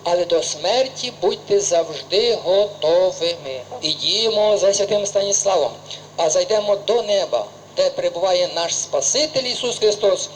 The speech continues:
який буде нашою славою і винагородою через всі віки. О святий Станіславі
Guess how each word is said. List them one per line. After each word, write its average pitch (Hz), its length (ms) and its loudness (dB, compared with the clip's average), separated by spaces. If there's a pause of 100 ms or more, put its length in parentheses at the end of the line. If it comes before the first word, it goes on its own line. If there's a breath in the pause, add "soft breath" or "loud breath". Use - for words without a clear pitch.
(200 loud breath)
який 175 300 -2
буде 180 280 0
нашою 165 540 -2
славою 247 640 0 (480 loud breath)
і 277 260 -2 (340)
винагородою 180 880 2 (580)
через 147 240 -4
всі - 180 -2
віки. 156 340 -2 (600 loud breath)
О 165 180 4
святий 254 760 2
Станіславі 180 1120 0